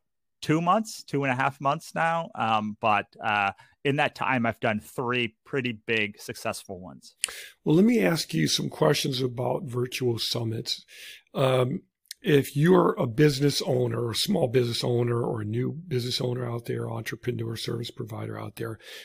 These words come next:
Speaker 2: virtual summits could be very new to you. The concept could be very new to you. Can you explain, basically in layman terms, what a virtual summit is and how it varies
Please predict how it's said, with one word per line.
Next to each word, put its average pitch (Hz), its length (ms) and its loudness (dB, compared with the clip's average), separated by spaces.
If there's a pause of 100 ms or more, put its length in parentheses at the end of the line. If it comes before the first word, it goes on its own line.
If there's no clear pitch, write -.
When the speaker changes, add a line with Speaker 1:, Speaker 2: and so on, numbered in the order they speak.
(180)
Speaker 2:
virtual 139 460 4
summits - 340 0
could 127 380 -6
be 127 180 -6
very 117 320 -2
new 120 320 0
to - 180 -8
you. 107 140 -10
The 110 80 -8
concept 123 640 -6
could 120 200 -8
be 120 120 -8
very 107 280 -8
new 110 220 -8
to - 200 -10
you. 110 180 -10 (1040)
Can 139 200 4
you 190 160 6
explain, 156 800 6
basically 139 600 2
in 123 80 2
layman 123 460 0
terms, 117 640 -6 (520)
what 127 420 2
a 139 60 6
virtual 131 440 0
summit 123 480 -2
is 120 380 -2
and 113 100 -4
how 123 220 -2
it 131 160 -6
varies 120 640 0